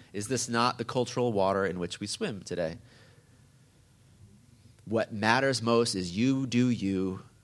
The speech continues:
be authentic to who it is, what it is you feel on the inside. You give voice to that, you express that, and expect everyone else to affirm that.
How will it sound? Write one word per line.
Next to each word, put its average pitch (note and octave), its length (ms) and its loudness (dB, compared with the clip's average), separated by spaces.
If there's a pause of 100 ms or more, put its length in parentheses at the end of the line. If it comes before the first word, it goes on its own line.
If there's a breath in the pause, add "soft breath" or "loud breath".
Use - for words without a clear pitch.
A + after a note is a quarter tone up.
(120)
be A2+ 220 4
authentic A2+ 760 0
to F#2+ 220 -2
who B2 240 0
it B2 80 4
is, A2+ 460 2
what G#2+ 220 2
it A#2+ 100 -2
is G#2+ 180 2
you A#2+ 120 2
feel B2 360 2
on G#2+ 120 0
the G#2+ 180 -4
inside. E2+ 580 -4 (840 soft breath)
You A2+ 220 -2
give C3 340 0
voice A2+ 440 2
to G#2+ 140 -4
that, F#2 360 0
you A#2 200 4
express B2+ 520 0
that, G2+ 200 2
and G2 100 -6
expect - 420 -4
everyone B2+ 360 0
else G2 320 -2
to G2 200 -4
affirm G#2 520 -4
that. B2+ 360 2